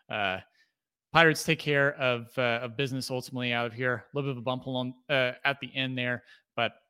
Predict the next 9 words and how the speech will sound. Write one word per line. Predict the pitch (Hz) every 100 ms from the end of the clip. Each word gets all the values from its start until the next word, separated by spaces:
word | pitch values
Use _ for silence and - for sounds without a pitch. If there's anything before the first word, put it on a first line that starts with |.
| _ -
seventeen | - 180 170 180
to | 151
one | 147 143
victory | 139 - 139
over | 120 123
Coppin | 135 127 127
State | - 127 120 117 - -
to, | - 127 120
uh, | 110 113 107